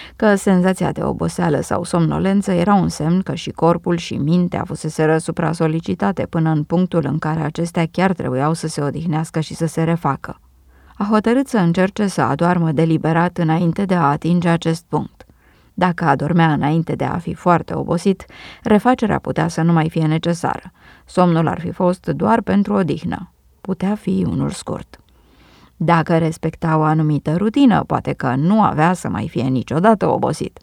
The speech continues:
După ce a încercat mai multe scheme, a descoperit un program care îi se potrivea. Dormea aproximativ treizeci de minute după fiecare șase ore de muncă,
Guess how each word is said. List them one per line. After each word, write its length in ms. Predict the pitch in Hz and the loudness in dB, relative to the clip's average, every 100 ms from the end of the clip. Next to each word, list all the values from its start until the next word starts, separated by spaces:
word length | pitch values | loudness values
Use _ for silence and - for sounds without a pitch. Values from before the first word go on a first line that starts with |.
| _ _ _ _ - | _ _ _ _ -6
După 240 | 220 240 | 0 2
ce 140 | 240 | 2
a 60 | - | 0
încercat 440 | 151 160 - 151 | 2 0 0 0
mai 160 | 151 147 | 0 0
multe 380 | 151 151 - - | 2 -2 -2 -6
scheme, 520 | - - 214 190 135 - | -6 0 2 2 0 0
a 180 | 104 | 2
descoperit 680 | 95 - - - 147 156 190 | 2 -2 -2 -4 -2 -2 0
un 100 | 156 | -2
program 420 | 156 131 147 151 | -2 -2 0 2
care 220 | 165 151 127 | 0 -2 -4
îi 80 | |
se 120 | 147 - | -4 -4
potrivea. 560 | - 131 131 - - - - - - - | -4 -4 -4 -6 -8 -12 -20 -20 -20 -2
Dormea 340 | 202 202 226 | 4 6 6
aproximativ 680 | 202 - - 160 - - 151 | 4 0 -6 -6 -6 -4 -4
treizeci 420 | - 151 151 156 | -2 -2 -2 -4
de 100 | 147 | -2
minute 440 | 135 160 190 180 170 | -2 0 0 2 0
după 240 | - 151 | 0 -4
fiecare 540 | 151 160 147 156 147 | 0 0 2 0 0
șase 340 | 151 156 143 147 | 0 -2 -2 -2
ore 220 | 143 160 | -2 -2
de 120 | 170 | 2
muncă, 360 | 190 175 156 | 4 4 0